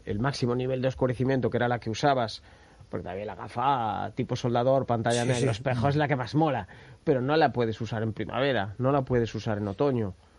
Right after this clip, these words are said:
Speaker 1: porque si no hay ese sol
Speaker 2: No,
Speaker 1: tan
Speaker 2: no.
Speaker 1: fuerte, oscurece
Speaker 2: Día
Speaker 1: bastante.
Speaker 2: nublado no ves un pijo.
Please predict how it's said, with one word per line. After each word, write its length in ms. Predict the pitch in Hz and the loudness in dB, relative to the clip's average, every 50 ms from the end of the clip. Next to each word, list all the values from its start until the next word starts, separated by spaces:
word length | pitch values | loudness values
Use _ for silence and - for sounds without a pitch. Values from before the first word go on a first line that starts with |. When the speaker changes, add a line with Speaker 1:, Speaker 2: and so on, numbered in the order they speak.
| - _ - | -20 _ -6
Speaker 1:
porque 300 | - 131 117 - - 101 | -4 -4 -4 -4 -6 -8
si 180 | - - 101 | -6 -4 -4
no 180 | 104 110 117 117 | -2 0 0 0
hay 200 | 120 131 131 135 | 0 0 2 2
ese 240 | 139 131 - - 131 | 2 0 0 -2 -6
sol 920 | 117 - - 135 131 139 139 139 139 135 139 139 139 143 143 139 139 143 139 | -4 0 2 2 4 4 4 2 0 2 2 2 2 2 2 2 2 2 2
Speaker 2:
No, 40 | |
Speaker 1:
tan 140 | 131 139 135 139 | 2 2 2 2
Speaker 2:
no. 60 | 135 | 4
Speaker 1:
fuerte, 340 | 135 147 143 139 - - 160 | 4 4 2 2 2 2 0
oscurece 480 | 170 - - - 117 110 110 101 - | 0 0 -4 -4 -4 -2 -2 -2 -2
Speaker 2:
Día 200 | - 135 135 135 | -2 0 2 2
Speaker 1:
bastante. 180 | 139 143 135 135 | 4 4 4 4
Speaker 2:
nublado 320 | 135 139 139 147 151 156 | 2 2 2 0 0 -2
no 100 | 160 160 | -2 -2
ves 140 | 160 165 147 | -2 -2 0
un 120 | 139 120 | -2 -2
pijo. 380 | 107 - 156 147 - - 156 - | -2 -4 -6 -6 -6 -8 -12 -14